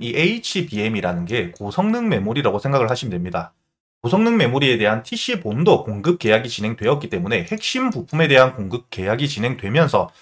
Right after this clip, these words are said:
주가가 다시 한번 반등을 해주고 있는 시점에, 여기 보시게 된다면 오늘 핵심은 이 부분입니다.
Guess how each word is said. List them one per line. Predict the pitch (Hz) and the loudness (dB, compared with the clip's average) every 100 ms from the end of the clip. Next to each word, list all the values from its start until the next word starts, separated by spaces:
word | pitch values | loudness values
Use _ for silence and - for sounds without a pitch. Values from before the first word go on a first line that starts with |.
| _ | _
주가가 | 131 156 160 147 | 0 4 6 6
다시 | 120 - | 4 6
한번 | 170 110 131 113 - | 6 8 8 8 4
반등을 | 95 104 170 220 | -4 -2 0 0
해주고 | 196 214 214 | -2 -4 0
있는 | 180 165 | 4 2
시점에, | 165 - 117 131 92 78 | 2 2 2 2 -2 -6
여기 | 101 165 | -4 -2
보시게 | 170 147 147 | -2 0 2
된다면 | 131 180 185 131 92 - _ _ - | 2 0 2 4 2 -2 _ _ -2
오늘 | 202 240 247 | 2 2 2
핵심은 | 202 214 - 190 185 | -2 -6 -2 0 0
이 | 139 | -2
부분입니다. | 170 196 117 92 87 82 80 | -2 0 0 -2 -6 -8 -12